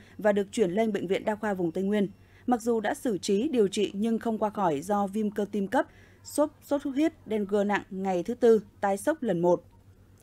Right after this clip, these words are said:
Sau khi ghi nhận trường hợp bệnh nhi tử vong do sốt xuất huyết,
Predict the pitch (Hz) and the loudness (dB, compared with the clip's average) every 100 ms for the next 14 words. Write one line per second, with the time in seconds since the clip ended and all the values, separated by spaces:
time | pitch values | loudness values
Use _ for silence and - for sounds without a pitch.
0 | - - - 320 302 269 254 202 196 202 | -20 -20 -2 0 2 2 2 0 0 0
1 | 190 190 190 175 226 226 214 170 208 208 | 0 -2 -2 -2 -2 0 0 2 2 0
2 | 196 180 196 196 247 254 254 285 | -2 -2 -2 0 -4 -4 0 0